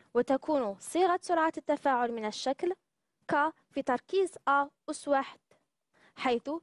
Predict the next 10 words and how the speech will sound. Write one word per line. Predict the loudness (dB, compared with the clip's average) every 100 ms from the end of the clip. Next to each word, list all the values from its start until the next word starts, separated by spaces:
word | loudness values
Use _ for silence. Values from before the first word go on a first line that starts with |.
| _ _
تكون | -4 -2 -2 0
دالة | 2 4 4 2 -2
الرتبة | 0 -2 0 0 -2 -4
من | -8
الشكل | -6 -4 -4 -4 -8 -8 _ _ _ -2
لوغاريتم | 2 4 2 0 -2
أ | 0
صفر | 2 0 2 0 0 _ _ -2
على | 2 2 2
A | 0